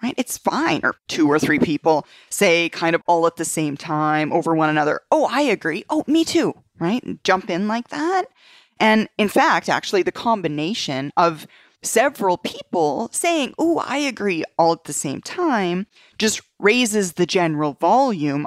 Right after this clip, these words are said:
of the agreement. And then the meeting leader, whomever that may be, can judge the level of agreement, not only from words, but also from the volume in the room.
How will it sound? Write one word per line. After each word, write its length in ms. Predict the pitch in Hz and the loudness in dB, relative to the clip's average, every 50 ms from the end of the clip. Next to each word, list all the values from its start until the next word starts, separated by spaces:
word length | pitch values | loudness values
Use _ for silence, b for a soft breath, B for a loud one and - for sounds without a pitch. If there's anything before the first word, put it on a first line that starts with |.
| - - | -2 0
of 300 | 196 190 180 165 151 - | 0 0 0 -2 -4 -6
the 180 | 160 147 127 | -6 -4 -4
agreement. 680 | - - - 330 370 381 214 165 139 147 160 226 233 - b b b b b b | -4 -2 -2 0 2 2 2 2 2 0 0 -4 -6 -8 b b b b b b
And 200 | 175 220 269 311 | 0 2 4 4
then 340 | 330 277 226 247 294 320 269 | 4 2 2 2 0 0 0
the 80 | 214 208 | 2 2
meeting 380 | 202 202 220 233 311 320 262 | 2 2 0 0 0 0 2
leader, 360 | 175 156 160 170 247 - - _ _ _ _ _ _ - 208 | 2 0 2 2 0 -2 -2 _ _ _ _ _ _ -2 0
whomever 420 | 202 208 202 180 170 180 165 156 | 2 4 4 4 4 4 4 4
that 200 | 156 165 160 - | 4 4 2 2
may 120 | 160 160 156 | 0 -2 -2
be, 200 | 156 160 185 214 | -2 -2 -2 -4
can 240 | - - 170 170 165 | -6 -6 -4 -2 0
judge 320 | - 220 233 226 - - | 2 2 2 0 0 0
the 100 | 214 196 | 0 0
level 340 | 175 180 175 151 170 165 156 | 2 2 2 4 4 2 2
of 80 | 147 | 0
agreement, 640 | 143 139 - - 320 392 277 190 160 160 139 - - _ _ _ | -2 -2 -2 0 0 0 0 0 0 0 -2 -4 -6 _ _ _
not 280 | - 175 180 180 170 - - | -4 2 2 4 4 2 2
only 320 | 247 247 247 226 220 196 | 0 0 2 2 0 0
from 280 | 175 - - 165 165 190 | -2 -2 -2 -2 0 0
words, 260 | 262 320 285 226 - | 2 2 2 2 2
but 120 | - 190 - | 0 0 2
also 260 | 175 180 - - - | 0 0 -2 -4 -6
from 180 | - 196 185 170 | -6 -2 -2 -2
the 80 | 156 | -2
volume 720 | 127 - 160 156 160 165 156 135 107 64 58 - - - _ _ _ _ _ | 0 2 2 4 4 2 0 -2 -6 -8 -10 -12 -14 -18 _ _ _ _ _
in 100 | - 156 | -2 0
the 60 | 139 110 | 0 0
room. 240 | - - - - | -4 -8 -12 -16